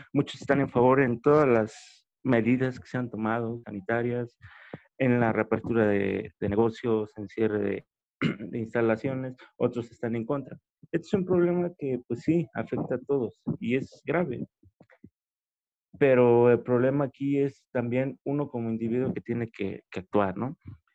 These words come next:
Al menos, bueno, yo me remito más, este, en el sentido de lo económico, ¿no? Vemos todo este tipo de crisis que ha habido, ¿no? Tanto para las empresas grandes y como para los pequeños nego-, negocios.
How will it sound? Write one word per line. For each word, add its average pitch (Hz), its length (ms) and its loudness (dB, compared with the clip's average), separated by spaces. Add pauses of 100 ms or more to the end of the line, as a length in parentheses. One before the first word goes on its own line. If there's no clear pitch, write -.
(720)
Al 143 120 2
menos, 165 400 2
bueno, 151 240 0
yo 147 200 2
me 170 100 2
remito 139 400 -2
más, 143 320 -4
este, 120 340 -6
en 110 120 -4
el 107 100 -6
sentido 123 340 -6
de 117 60 2
lo 107 100 0
económico, 110 600 -6
¿no? 127 300 -6
Vemos 139 580 -2
todo 131 160 -2
este 127 160 -12 (180)
tipo - 220 -4
de 110 140 0
crisis 120 420 -8
que 117 100 -2
ha 117 40 2
habido, 113 340 0
¿no? 131 280 -8 (360)
Tanto 113 480 -2
para 107 160 0
las 95 120 -6
empresas 139 340 -2
grandes 143 600 0
y 110 440 -4
como 113 260 -2
para 107 220 0
los 107 240 -2
pequeños 151 420 0
nego-, 139 520 -2
negocios. 143 600 -2